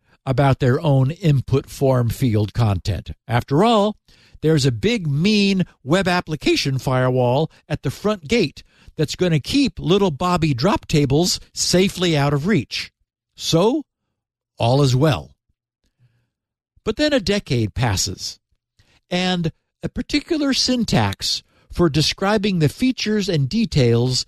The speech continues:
of objects becomes popular. It outgrows its own modest origins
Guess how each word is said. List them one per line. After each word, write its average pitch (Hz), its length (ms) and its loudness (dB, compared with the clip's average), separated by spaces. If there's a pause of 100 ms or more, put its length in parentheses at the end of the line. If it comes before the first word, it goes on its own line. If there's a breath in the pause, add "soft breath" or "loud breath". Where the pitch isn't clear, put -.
(160)
of 139 240 -2
objects 143 680 -2 (420)
becomes 127 440 2
popular. 113 640 -2 (760 soft breath)
It 160 140 2
outgrows 156 720 2
its 151 160 0
own 143 280 2
modest 143 500 2
origins 135 800 0